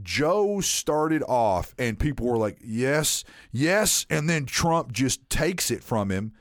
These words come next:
and crushes him with it. And it's like, uh, like,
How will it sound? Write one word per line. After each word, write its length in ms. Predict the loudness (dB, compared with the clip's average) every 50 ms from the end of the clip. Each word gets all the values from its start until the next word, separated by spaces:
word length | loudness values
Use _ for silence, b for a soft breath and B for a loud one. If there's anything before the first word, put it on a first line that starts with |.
| b b b b b b
and 220 | -2 -2 -2 -2 -4
crushes 540 | -2 0 2 2 2 2 2 0 -2 -2 -2
him 140 | -2 -2 0
with 200 | 0 0 2 2
it. 220 | 0 0 -2 -4 -4
And 280 | -2 0 0 0 0 -2 -2
it's 200 | -2 -2 -2 0
like, 240 | 0 0 0 0 -2 0
uh, 560 | 0 2 2 2 2 2 2 2 2 0 0
like, 200 | 0 -2 -4